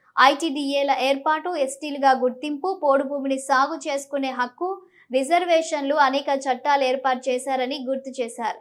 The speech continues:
నల్లమల్ల బిడ్డ అయిన రాష్ట్ర ముఖ్యమంత్రి రేవంత్ రెడ్డి ఈ ప్రాంతంపై ప్రత్యేక శ్రద్ధ తీసుకుంటున్నట్లు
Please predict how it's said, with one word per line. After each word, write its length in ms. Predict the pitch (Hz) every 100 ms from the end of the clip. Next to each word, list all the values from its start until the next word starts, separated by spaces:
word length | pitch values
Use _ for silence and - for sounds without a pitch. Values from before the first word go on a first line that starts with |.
| _ _ _ 262
నల్లమల్ల 460 | 294 330 320 311
బిడ్డ 280 | 269 277 262
అయిన 420 | 302 285 285 285 285 -
రాష్ట్ర 340 | 262 285 294
ముఖ్యమంత్రి 760 | 285 285 302 302 285 277 277 240
రేవంత్ 420 | 247 285 311 294
రెడ్డి 220 | 285 269
ఈ 220 | 240 254
ప్రాంతంపై 680 | 285 285 285 320 320 294 285
ప్రత్యేక 520 | 277 269 262 302 302 285
శ్రద్ధ 300 | 277 247 269
తీసుకుంటున్నట్లు 1040 | 262 269 269 294 269 269 262 254 269 302